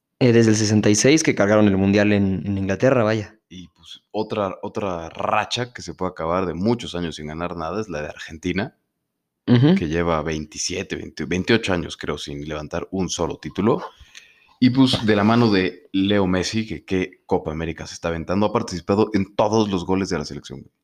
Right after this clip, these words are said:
Speaker 1: Sí, todo está brutal.
Speaker 2: Vuelve a alcanzar una final, muy sufrida, este, contra, contra Colombia en penales. Vamos a echarle volada porque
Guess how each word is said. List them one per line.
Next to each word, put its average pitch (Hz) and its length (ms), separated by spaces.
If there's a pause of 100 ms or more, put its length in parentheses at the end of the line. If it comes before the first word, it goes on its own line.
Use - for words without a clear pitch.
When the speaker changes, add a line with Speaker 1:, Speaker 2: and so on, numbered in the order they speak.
Speaker 1:
Sí, 117 160
todo 110 160
está 104 160
brutal. 104 340 (520)
Speaker 2:
Vuelve 113 300
a - 20
alcanzar 92 280
una 90 140
final, 131 540 (240)
muy 101 320
sufrida, 95 480 (100)
este, 78 320
contra, 67 580
contra 76 280
Colombia 131 420
en 107 100
penales. 139 480
Vamos 87 200
a - 20
echarle 78 180
volada 73 440
porque - 220